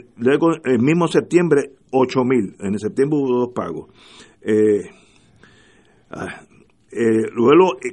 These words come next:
enmendaron uno de las proposals, esto, para incrementar el costo al gobierno de casi un millón a uno punto nueve millones. Y uno se lleva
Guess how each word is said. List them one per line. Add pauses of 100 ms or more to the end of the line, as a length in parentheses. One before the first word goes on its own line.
(100)
enmendaron
uno
de
las
proposals,
esto, (520)
para
incrementar
el
costo
al
gobierno (380)
de
casi
un
millón
a
uno
punto
nueve
millones. (800)
Y
uno
se
lleva